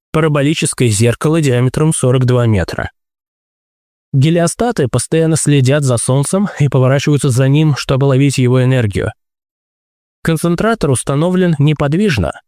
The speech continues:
Он собирает лучи в одной точке и отражает их в находящуюся напротив башню печь, где температура достигает четырех тысяч градусов Цельсия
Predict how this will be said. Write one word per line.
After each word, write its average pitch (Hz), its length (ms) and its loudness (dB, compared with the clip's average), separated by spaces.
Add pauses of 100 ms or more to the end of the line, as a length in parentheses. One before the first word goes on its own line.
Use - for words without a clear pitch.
(120)
Он 139 140 2
собирает 135 480 0
лучи 135 360 0
в 156 60 0
одной 131 220 0
точке - 500 -4 (160)
и 127 40 2
отражает 123 540 0
их 165 120 -2
в - 20 0
находящуюся 131 680 0
напротив 131 480 0
башню 123 420 -2
печь, 165 320 -2 (540)
где 123 360 2
температура 131 580 -2
достигает 127 460 0
четырех - 440 -2
тысяч 139 360 0
градусов 113 460 0
Цельсия 107 540 -2